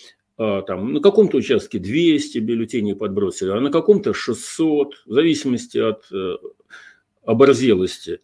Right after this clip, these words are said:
местного начальника. Но они же не пустые. Они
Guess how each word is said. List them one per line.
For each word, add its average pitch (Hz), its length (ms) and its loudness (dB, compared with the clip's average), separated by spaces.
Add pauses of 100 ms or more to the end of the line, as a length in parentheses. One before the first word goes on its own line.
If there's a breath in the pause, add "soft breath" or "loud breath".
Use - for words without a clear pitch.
(100)
местного 101 420 -4
начальника. 90 640 -6 (280 loud breath)
Но 156 140 6
они 190 160 8
же 165 100 6
не 196 100 10
пустые. 190 760 0 (720)
Они 170 540 4